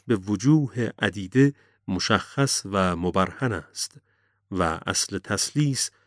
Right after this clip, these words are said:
خود وجوهی از اشکال و ایراد را در بر دارد. ولیکن فقط از نقطه نظر امتناع جمع بین وحدت حق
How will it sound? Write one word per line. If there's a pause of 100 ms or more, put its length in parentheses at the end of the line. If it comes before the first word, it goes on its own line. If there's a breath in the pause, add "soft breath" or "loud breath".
(120)
خود (380)
وجوهی (100)
از (280)
اشکال
و
ایراد
را (440)
در
بر
دارد. (1000)
ولیکن (440)
فقط (100)
از
نقطه
نظر
امتناع
جمع
بین
وحدت
حق